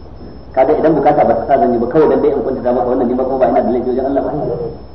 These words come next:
Bukata ta sa zan yi kuma sannan na yi amfani da ita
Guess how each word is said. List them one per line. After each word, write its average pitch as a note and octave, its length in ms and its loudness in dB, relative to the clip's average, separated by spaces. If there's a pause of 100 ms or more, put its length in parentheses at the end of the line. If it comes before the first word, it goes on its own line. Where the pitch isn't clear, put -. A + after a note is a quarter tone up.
(1300)
Bukata F#3 480 4
ta F3+ 80 2
sa F#3 160 6
zan E3+ 140 4
yi E3 60 4
kuma D#3+ 220 0
sannan D#3+ 280 0
na F#3 60 4
yi G3+ 120 4
amfani D#3+ 520 4
da E3 120 2
ita D#3 160 0